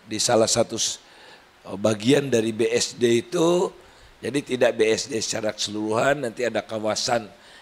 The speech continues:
ekonomi khususnya. Ini kawasan ekonomi khusus juga sebetulnya nggak bener gitu, teman-teman. Kawasan ekonomi khusus itu dibuat di negara-negara yang ekonominya tidak terbuka.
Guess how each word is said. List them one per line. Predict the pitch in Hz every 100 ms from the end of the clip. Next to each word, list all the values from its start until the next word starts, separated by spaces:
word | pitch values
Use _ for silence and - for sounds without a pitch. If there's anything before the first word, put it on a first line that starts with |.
| _ 131
ekonomi | - 135 127 120 123
khususnya. | 107 120 - 120 - - 123 113 92 - - _ _ _ _ _ _ _ _ _ _
Ini | 143 214
kawasan | - 156 151 151
ekonomi | 131 143 143 135
khusus | 139 139 151 -
juga | 135 127
sebetulnya | 117 123 120 151 185 196 196 - - - - - _
nggak | 110 113 113
bener | 135 175 151 139 151 160
gitu, | 120 - - -
teman-teman. | - 104 101 101 101 131 123 _ _ - - _
Kawasan | 147 127 123 139 135
ekonomi | - 127 127
khusus | 127 120 123
itu | 117 190
dibuat | 160 143 113 107 101 104 123 - - - - - - 123
di | 127
negara-negara | 127 117 120 120 123 120 113 110 107 120 151 202 220 - -
yang | - 156 139
ekonominya | 127 - 131 123 123 139 175
tidak | 180 143 135
terbuka. | 151 135 127 143 - 143 127 113 139